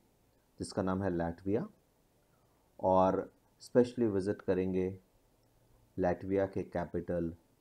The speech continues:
रीगा को। रीगा और लाटविया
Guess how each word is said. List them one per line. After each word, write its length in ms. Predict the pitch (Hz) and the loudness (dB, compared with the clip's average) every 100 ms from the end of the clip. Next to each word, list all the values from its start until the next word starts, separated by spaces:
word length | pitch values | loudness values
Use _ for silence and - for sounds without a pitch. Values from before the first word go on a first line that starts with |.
| _ _ _ _ _ | _ _ _ _ _
रीगा 280 | 95 104 95 | 0 2 2
को। 300 | - - - - _ _ _ _ _ _ _ _ _ _ _ - | 0 -8 -12 -16 _ _ _ _ _ _ _ _ _ _ _ -2
रीगा 560 | 110 104 135 139 - - _ _ _ _ _ _ _ _ 90 | 0 4 4 2 -4 -12 _ _ _ _ _ _ _ _ -2
और 120 | 95 | 0
लाटविया 680 | 95 95 113 113 113 117 | 2 0 0 0 0 0